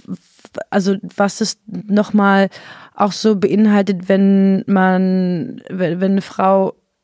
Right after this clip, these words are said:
schwanger ist, äh, mit einem behinderten Kind und, ähm, d-, oder mit einem toten Kind, die wissen das schon und dürfen das dann nicht abtreiben. Also es gibt ja so viele Facetten,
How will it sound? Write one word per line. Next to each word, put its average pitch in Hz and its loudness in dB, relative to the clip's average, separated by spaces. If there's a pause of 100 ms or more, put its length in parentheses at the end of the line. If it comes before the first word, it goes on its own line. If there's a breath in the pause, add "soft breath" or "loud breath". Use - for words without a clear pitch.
schwanger 202 -2
ist, - -4 (160)
äh, 190 0
mit 196 2
einem 202 2
behinderten 214 2
Kind 202 0 (760 loud breath)
und, 190 0
ähm, 180 0
d-, 185 0
oder 190 2
mit 202 2
einem 190 -2 (420)
toten 277 0
Kind, 247 2
die 208 0
wissen 240 2
das 226 -2
schon 214 0
und 190 -2
dürfen 208 2
das 202 0
dann 190 -2
nicht 190 -2
abtreiben. 190 -2
Also 180 0
es - -12
gibt - -10
ja 196 0
so 208 2
viele 208 0
Facetten, 202 -2